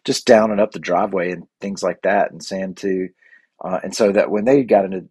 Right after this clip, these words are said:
car for driver's ed, they were relatively familiar with how the thing worked. And, and we realized Isaac had never really been behind the wheel. Um, and so I wanted to, to give him a little practice to kind of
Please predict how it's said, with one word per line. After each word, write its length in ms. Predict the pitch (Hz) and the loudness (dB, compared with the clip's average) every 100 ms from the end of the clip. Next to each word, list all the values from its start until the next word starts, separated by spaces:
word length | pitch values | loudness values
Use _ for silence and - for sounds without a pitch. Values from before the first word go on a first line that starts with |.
| - | -6
car 220 | - 92 | -2 -2
for 100 | - | -2
driver's 380 | 90 85 85 85 | -4 -4 -4 -6
ed, 160 | 92 | -4
they 80 | 123 | -2
were 160 | 135 95 - | -2 -2 -6
relatively 760 | 92 92 90 92 82 82 85 - | -6 -4 -6 -8 -8 -10 -10 -16
familiar 600 | - 92 87 87 87 82 78 | -14 -10 -6 -4 -4 -6 -8
with 140 | 85 | -8
how 180 | 90 85 | -2 -2
the 60 | 85 | -2
thing 240 | - 82 | -10 -12
worked. 320 | 85 113 95 - | 4 6 6 2
And, 160 | 85 _ _ - _ _ _ | -10 _ _ -20 _ _ _
and 120 | 98 101 | 0 4
we 120 | 101 | 6
realized 380 | 107 113 98 92 | 6 6 2 0
Isaac 320 | 90 107 - | -4 -4 -8
had 100 | 85 | -8
never 240 | 95 90 | -6 -6
really 300 | 87 90 87 | -6 -6 -6
been 500 | 78 92 92 95 92 _ _ - | -8 -8 -8 -8 -12 _ _ -6
behind 400 | 87 98 95 90 | -4 -4 -4 -4
the 80 | |
wheel. 540 | 85 85 101 92 87 - _ _ - | -4 0 2 2 0 -6 _ _ -16
Um, 560 | 87 85 80 80 101 _ _ _ _ _ _ _ _ _ _ _ | -12 -10 -10 -12 -16 _ _ _ _ _ _ _ _ _ _ _
and 120 | 110 101 | -6 4
so 180 | 110 | 6
I 60 | 98 | 6
wanted 300 | 104 98 101 | 4 0 0
to, 240 | 95 95 - - | 0 -2 -4 -10
to 100 | 90 | -4
give 160 | 101 | -2
him 120 | 101 | 0
a 40 | 98 | -2
little 240 | 92 92 | 0 -2
practice 540 | 82 90 85 - 110 - | -2 -2 -2 -4 -8 -10
to 80 | |
kind 180 | - 92 | -10 -8
of 140 | 90 | -8